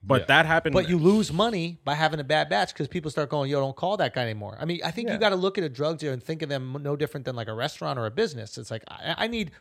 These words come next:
Speaker 3: referrals. I need motherfuckers to be calling me." And if you're the guy who sold drugs and then people died,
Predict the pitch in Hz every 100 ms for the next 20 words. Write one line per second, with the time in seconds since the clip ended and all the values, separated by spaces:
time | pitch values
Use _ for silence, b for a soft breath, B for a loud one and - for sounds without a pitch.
0 | - - - 262 139 - - 180 214 180
1 | 160 151 135 127 127 - 247 147 113 b
2 | b 165 143 - _ - 120 214 254 151
3 | 151 247 233 180 - 208 165 190 233 202
4 | 180 135 202 151 104 139 220 277